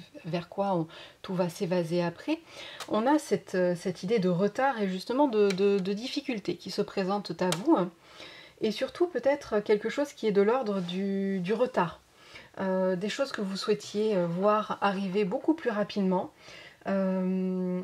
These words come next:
va prendre beaucoup plus de, beaucoup plus de temps et ça va être pour vous un défi.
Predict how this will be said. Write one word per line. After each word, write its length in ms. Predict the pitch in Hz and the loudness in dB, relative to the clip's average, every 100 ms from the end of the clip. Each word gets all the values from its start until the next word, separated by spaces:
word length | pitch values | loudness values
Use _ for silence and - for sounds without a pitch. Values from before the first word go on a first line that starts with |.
| 208 | 0
va 160 | 208 | 2
prendre 240 | - 302 285 | 4 2 2
beaucoup 260 | 254 - | -2 -10
plus 260 | 214 - 254 | -12 -10 -4
de, 240 | 202 202 | 0 2
beaucoup 300 | 196 196 - | 2 -2 -6
plus 200 | - 277 | -8 -8
de 120 | 220 214 | -2 0
temps 360 | - 208 294 - | 2 2 2 0
et 80 | 208 | -2
ça 160 | 247 | 0
va 120 | 254 | 2
être 160 | 330 330 | 2 0
pour 180 | - 214 | -4 -4
vous 220 | 220 294 - | 0 0 2
un 120 | 220 | 2
défi. 460 | 208 208 - 185 | 2 0 -2 -6